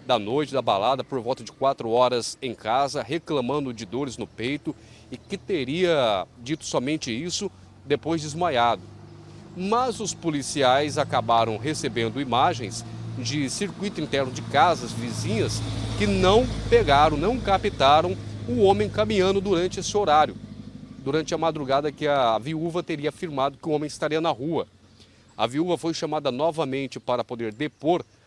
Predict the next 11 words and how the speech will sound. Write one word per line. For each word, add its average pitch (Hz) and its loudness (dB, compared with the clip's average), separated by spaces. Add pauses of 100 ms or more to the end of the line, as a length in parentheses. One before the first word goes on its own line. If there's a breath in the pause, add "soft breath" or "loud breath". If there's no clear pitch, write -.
(140 soft breath)
na 113 2
Polícia 131 -6
Civil. 139 -4 (440 soft breath)
Na 127 0
data 131 0
de 131 -2
ontem, 165 2 (100)
no 151 -4
final 147 0
da 175 0
manhã, 151 -2